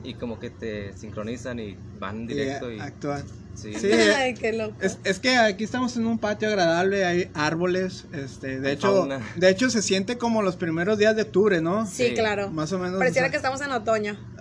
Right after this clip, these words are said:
Speaker 2: Exactamente, o sea,
Speaker 1: Muy
Speaker 2: pero
Speaker 1: raro,
Speaker 2: bueno.
Speaker 1: porque ni en otoño se siente así.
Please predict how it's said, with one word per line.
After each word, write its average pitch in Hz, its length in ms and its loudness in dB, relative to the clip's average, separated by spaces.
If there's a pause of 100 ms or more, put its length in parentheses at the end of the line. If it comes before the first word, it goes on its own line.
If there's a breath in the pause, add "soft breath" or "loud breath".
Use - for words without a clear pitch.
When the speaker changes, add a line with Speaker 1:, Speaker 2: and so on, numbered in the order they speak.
Speaker 2:
Exactamente, 156 760 -2
o 135 80 -8
sea, 131 240 -8 (120)
Speaker 1:
Muy 110 60 -10
Speaker 2:
pero 131 180 -2
Speaker 1:
raro, 170 240 -2
Speaker 2:
bueno. 127 160 -8
Speaker 1:
porque 120 340 -8
ni 123 140 -4
en 123 60 -4
otoño 123 300 -6
se 147 100 -8
siente 127 240 -10
así. 117 200 -12